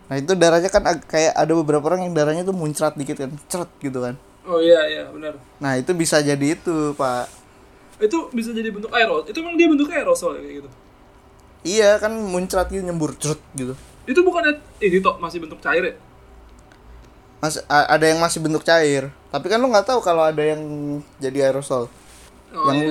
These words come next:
Speaker 1: lu, lu
Speaker 2: sih.
Speaker 1: lihat doang yang bentuknya cair kan, yang lu li-,
Speaker 2: Iya,
Speaker 1: kelihatan
Speaker 2: iya.
Speaker 1: doang gitu.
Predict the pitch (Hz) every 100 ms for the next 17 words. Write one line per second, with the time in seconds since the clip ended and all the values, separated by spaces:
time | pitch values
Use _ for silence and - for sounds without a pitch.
0 | 151 180 170 170 156 196 226 190 175 160
1 | 165 165 185 185 151 156 165 143 135 -
2 | 127 123 165 147 135 151 135 156 143 120